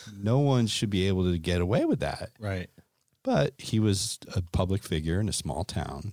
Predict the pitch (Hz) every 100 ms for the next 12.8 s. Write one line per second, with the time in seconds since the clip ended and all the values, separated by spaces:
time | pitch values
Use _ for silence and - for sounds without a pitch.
0 | - 87 73 73 - - 92 87 95 92
1 | 87 80 78 78 85 82 76 76 71 71
2 | 67 85 90 73 67 80 143 - - _
3 | _ _ _ _ _ _ - - 69 67
4 | - - 104 80 - 69 67 - - -
5 | - 85 87 78 71 87 101 - 78 80
6 | 78 71 73 139 - 85 65 - - -
7 | 76 76 78 73 73 - 98 139 82 73
8 | 76 76 - - 135 85 80 87 92 92
9 | 80 76 85 147 190 - 143 123 113 90
10 | 76 98 95 85 180 302 92 - 82 -
11 | - - 123 - - _ _ - 156 135
12 | 143 175 170 - - 131 107